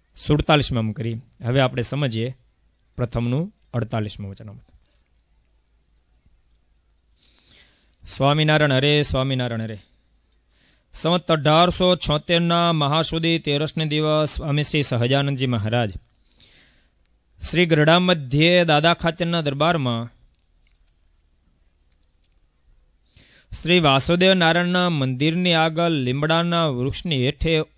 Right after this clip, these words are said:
ઓટા મધ્યે ઢોલિયા પર આથમણે મુખારવિંદે સંધ્યા સમયે બિરાજમાન હતા. સર્વે શ્વેત વસ્ત્ર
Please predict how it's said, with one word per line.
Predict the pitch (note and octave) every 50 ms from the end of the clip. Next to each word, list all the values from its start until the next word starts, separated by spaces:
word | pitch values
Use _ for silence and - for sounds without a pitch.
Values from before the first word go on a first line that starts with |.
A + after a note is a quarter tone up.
| _ _ -
ઓટા | D3 E3 - F#3+ F#3
મધ્યે | F3+ F3 E3+ D3+ C3+ B2+ D3+ D#3 C#3+
ઢોલિયા | B2 B2+ B2+ C#3 D3 D3+ D3+ D3+ D3+
પર | D3 - - D3+ D3+
આથમણે | - - C3+ C3 C3 - - D3+ D#3+ F3+ F#3+ F#3+ F3+
મુખારવિંદે | D#3+ D3+ C#3+ - - D3 D3 D3 D#3 D#3 D#3 D3+ C#3 B2+ B2 B2 A#2+ - _ _ _ _ _ _ _
સંધ્યા | - - - C#3 D3 D3+ D3 D#3+ E3+ F#3
સમયે | F#3 - F#3+ F3+ F3 E3
બિરાજમાન | D3+ D3+ C#3+ D3 C#3+ C#3 C3+ B2+
હતા. | A#2 A2+ - - B2+ A2+ G#2 F#2+ - _ _ _ _ _ _ _ - _
સર્વે | - - - D3+ E3+ E3+
શ્વેત | - - E3 E3 - F3+
વસ્ત્ર | E3+ - - - F3 E3+ E3+ E3+ E3+ E3+